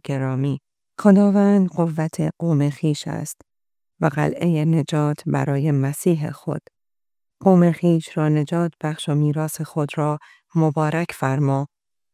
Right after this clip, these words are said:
ایشان را شبان باش و تا ابد بر دوش خود ببر. آمین. با ادامه فصل چگونه باید به دیگران درباره مسیحیت بگوییم و چرا،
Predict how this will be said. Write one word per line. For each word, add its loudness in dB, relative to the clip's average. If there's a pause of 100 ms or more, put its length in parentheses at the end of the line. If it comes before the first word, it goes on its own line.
(140)
ایشان 2
را -2
شبان 2
باش -2 (320)
و 0
تا -4
ابد -2 (240)
بر 0
دوش -4
خود -6 (100)
ببر. -2 (520)
آمین. 0 (760)
با 4
ادامه 2
فصل -4
چگونه 0
باید 0
به -4
دیگران -4
درباره -2
مسیحیت 0 (200)
بگوییم 2
و -2
چرا، -4